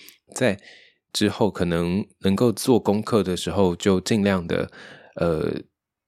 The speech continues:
看到自己的不足，然后去把它补足就好。所以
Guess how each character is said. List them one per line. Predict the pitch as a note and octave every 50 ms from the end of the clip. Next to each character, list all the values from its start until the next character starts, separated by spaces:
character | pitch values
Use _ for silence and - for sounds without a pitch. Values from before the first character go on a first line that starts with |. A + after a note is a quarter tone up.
| _ _ _ _ -
看 | - D3 A#2 A2
到 | A2 A2+
自 | A2+ - C3
己 | G2 F#2 F2
的 | F2+ F2+
不 | - A2 G#2
足， | - - F2+ E2 E2 E2+
然 | F2 E2+ E2
后 | F2+ F#2 F#2
去 | - - G2+
把 | F2+ - D#2 -
它 | E2+ F#2
补 | - - F2+ D#2
足 | - - F2+ E2+ E2 E2+
就 | - - G#2+
好。 | F#2 - - E2 - - - - - - - - - - -
所 | - - - - F2+ F2+
以 | F2+ F2 E2 E2+ F#2 G2+ A2 - _